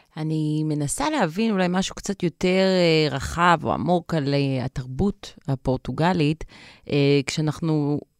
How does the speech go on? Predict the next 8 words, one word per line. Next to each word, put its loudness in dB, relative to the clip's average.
לוקחים 2
בחשבון 6
שמדובר 6
במדינה 6
הכי 0
ענייה 4
במערב 2
אירופה, 0